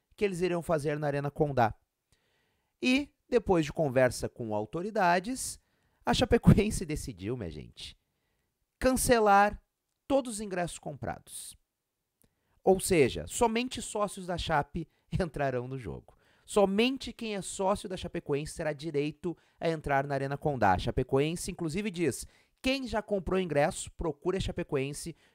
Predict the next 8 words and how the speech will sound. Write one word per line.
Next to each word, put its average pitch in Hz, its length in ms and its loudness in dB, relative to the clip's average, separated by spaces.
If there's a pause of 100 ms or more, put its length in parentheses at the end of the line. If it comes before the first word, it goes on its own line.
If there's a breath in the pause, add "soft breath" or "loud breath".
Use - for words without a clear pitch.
pra 156 140 0
ter 160 200 -4
seu 160 160 -6
dinheiro 143 400 -2
<laughs> - 0 -
ressarcido.'" 139 960 -4 (840 loud breath)
Ou 254 380 8
seja, 135 640 2